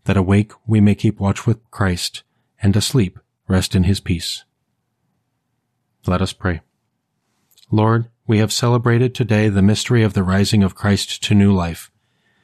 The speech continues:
May we now rest in your peace, safe from all that could harm us, and rise again refreshed and joyful to praise you throughout another day. We ask this through Christ our Lord. Amen.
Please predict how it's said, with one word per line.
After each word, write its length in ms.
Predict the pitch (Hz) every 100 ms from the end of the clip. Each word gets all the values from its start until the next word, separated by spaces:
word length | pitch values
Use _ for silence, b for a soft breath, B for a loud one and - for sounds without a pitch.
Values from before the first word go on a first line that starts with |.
| _ -
May 140 | 101
we 220 | 101 123
now 220 | 120 120
rest 340 | 113 113 107 -
in 100 | 98
your 200 | 98 107
peace, 500 | - 95 85 - - _ _ _ _
safe 440 | - 113 107 - -
from 260 | - 101
all 220 | 90 101 107
that 160 | 117
could 160 | 123 101
harm 240 | 101 90
us, 280 | 87 - - _ _ _ _ _ _
and 140 | 98
rise 260 | 95 98 95
again 280 | 104 104 98
refreshed 640 | 95 - 107 104 - - _ -
and 140 | 113
joyful 520 | 107 101 - 101 95 - _ _ _ _
to 100 | -
praise 380 | - 117 113 -
you 100 | 120
throughout 440 | - 107 101 98
another 320 | 101 92 95 98
day. 340 | 87 76 - _ _ _ _ _ _ _
We 120 | 92 92
ask 240 | 95 -
this 160 | 110 -
through 200 | - 92
Christ 340 | 95 92 -
our 160 | 98 101
Lord. 340 | 87 82 - _ _ _ _ _ _ _ _ _ -
Amen. 360 | 82 80 78